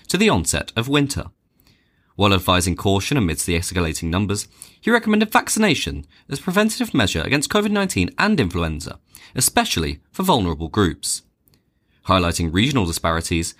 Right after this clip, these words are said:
Charalambous also noted a significantly higher cumulative impact in Nicosia compared to other districts, registering fifty-eight point three percent of new cases. And finally,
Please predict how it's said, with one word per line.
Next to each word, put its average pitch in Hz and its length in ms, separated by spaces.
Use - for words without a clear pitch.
Charalambous 165 560
also 202 300
noted 92 260
a 110 60
significantly 214 640
higher 247 340
cumulative 240 480
impact 107 420
in 113 80
Nicosia 120 500
compared 233 320
to - 120
other 98 140
districts, - 560
registering 104 400
fifty-eight 127 520
point 117 180
three 214 220
percent 76 420
of 165 140
new 123 140
cases. - 600
And 214 200
finally, 85 480